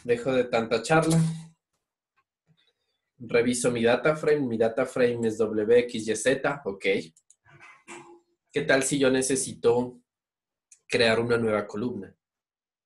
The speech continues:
Y que esa nueva columna sea la suma entre W y X.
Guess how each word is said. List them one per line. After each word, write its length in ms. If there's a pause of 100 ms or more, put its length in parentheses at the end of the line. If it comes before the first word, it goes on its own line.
(1500)
Y 180
que 100
esa 160
nueva 320
columna 460
sea 240
la 160
suma 520 (1040)
entre 580
W 520
y 140
X. 480